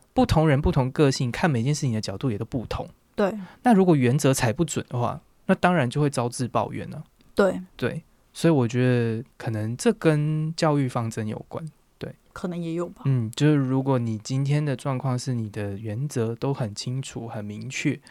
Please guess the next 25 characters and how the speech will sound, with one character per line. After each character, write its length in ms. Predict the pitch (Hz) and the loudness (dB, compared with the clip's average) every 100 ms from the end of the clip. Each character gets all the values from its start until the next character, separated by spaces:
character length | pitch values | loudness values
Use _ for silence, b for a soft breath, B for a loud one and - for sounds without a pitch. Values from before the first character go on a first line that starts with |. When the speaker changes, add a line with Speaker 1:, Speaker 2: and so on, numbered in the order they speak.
| B B | B B
Speaker 1:
那 120 | 170 | 0
不 160 | 139 | 2
论 120 | 131 139 | 0 2
是 120 | 151 | 0
哪 140 | 110 | -2
一 40 | 101 | -6
个 80 | |
孩 300 | - - 101 101 | -10 -10 -10 -10
子 280 | - 107 - - | -12 -14 -14 -2
都 180 | 135 139 | 0 0
很 400 | 123 107 104 135 _ | -2 -4 -8 -12 _
清 260 | - 143 151 | -6 -4 -4
楚 200 | - 104 | -6 -10
的 100 | 101 | -8
得-， 300 | - 101 104 143 _ - | -8 -8 -8 -14 _ -10
就 120 | 123 | -4
是 160 | 127 | -4
得 160 | 117 110 | -2 -2
到 100 | 123 | -2
这 80 | 127 | -2
个 80 | 113 | -4
讯 300 | - 131 113 | -2 -4 -4
息 220 | - - | -6 -8
的 100 | - | -10
话 180 | - | -10